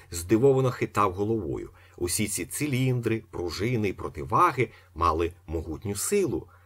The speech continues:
Двері зачинялись з такою самою швидкістю, як дверцята капканів.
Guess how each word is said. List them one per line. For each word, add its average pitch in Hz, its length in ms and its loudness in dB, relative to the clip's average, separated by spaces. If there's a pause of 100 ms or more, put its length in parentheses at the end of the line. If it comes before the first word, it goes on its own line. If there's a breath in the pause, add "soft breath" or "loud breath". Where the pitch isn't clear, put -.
(220 soft breath)
Двері 156 680 4
зачинялись 95 580 -2
з - 60 -8
такою 143 460 4
самою 110 400 2
швидкістю, - 760 -4 (240 soft breath)
як 92 380 0
дверцята 151 640 -4
капканів. - 640 -8